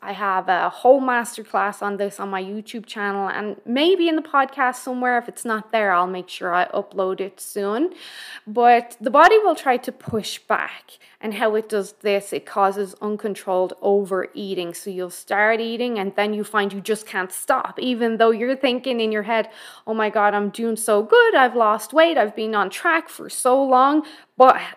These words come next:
what's going on? Why can't I stop eating today?" Even if it's healthy food or what we would consider healthy food, you will struggle to stop.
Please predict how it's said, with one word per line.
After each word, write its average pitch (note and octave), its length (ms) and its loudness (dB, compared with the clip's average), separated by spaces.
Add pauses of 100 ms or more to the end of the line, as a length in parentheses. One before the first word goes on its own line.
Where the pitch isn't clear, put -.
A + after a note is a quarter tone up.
(100)
what's C4 300 2
going B3+ 280 2
on? E4+ 200 2
Why F#3 160 4
can't G3 280 -6
I G3 100 -6
stop F#3 400 0
eating C4+ 340 -2
today?" F#3+ 380 0
Even C4 320 0
if F4 140 2
it's - 160 -4
healthy A#3 560 2
food C#4+ 480 -4
or A#3 80 2
what G3+ 200 0
we A3 140 -2
would A3 220 -6
consider G3+ 500 -4
healthy C#4 380 0
food, D4+ 340 -2 (380)
you A#3+ 180 0
will A3+ 180 2
struggle A3 800 0
to G#3 880 -2 (720)
stop. - 460 2